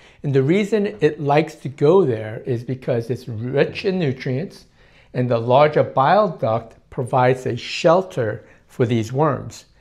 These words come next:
okay? And, <clears throat> and it's a place to reproduce. So they basically get into your stomach, and then as it hits the duodenum, it kinda sneaks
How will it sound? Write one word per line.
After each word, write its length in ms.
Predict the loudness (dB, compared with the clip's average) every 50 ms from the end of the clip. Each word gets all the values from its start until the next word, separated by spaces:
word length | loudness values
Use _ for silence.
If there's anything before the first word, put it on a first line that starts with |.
| _ _ _ _ _ -10
okay? 260 | -8 -6 -6 -6 -10 -12 _ _ _ _ -20 -20 -20 -20 -20 -14 _
And, 460 | 0 2 4 4 4 2 0 -4 -10 _
<clears throat> 60 | 0
and 320 | 2 4 4 2 0 -4 -4 0
it's 220 | 0 0 2 0 -4
a 60 | -4
place 260 | 2 4 4 4 2
to 120 | 0 -4 -2
reproduce. 800 | 0 0 -2 -2 -2 -6 -6 -6 -8 -10 -12 -16 -20 -20 _ _ _ _ _
So 260 | _ -2 2 2 4 4
they 100 | 4 2
basically 800 | 2 2 0 0 -2 -4 -4 -2 0 2 4 4 2 0 -4 -10 -20 -20 _ _ _ _
get 220 | 4 4 4 6
into 340 | 4 2 0 0 -2 -4 -2
your 200 | 2 4 4 2
stomach, 640 | 2 0 0 0 0 0 0 -4 -6 -8 -10 -14 -20 _ _ _ _ _ _
and 220 | -2 0 0 2 2
then 160 | 2 2 2
as 220 | 2 2 2 2
it 140 | 2 0 2
hits 260 | 2 0 0 0 -2
the 140 | -4 -4 -4
duodenum, 720 | -2 0 0 2 2 4 2 2 0 -2 -4 -4 -4 -6 -8 -12 -20 _ _ _
it 180 | -8 -8 -8
kinda 240 | -6 -6 -4 -4 -4
sneaks 480 | -4 -6 -4 0 0 0 0 -2 -8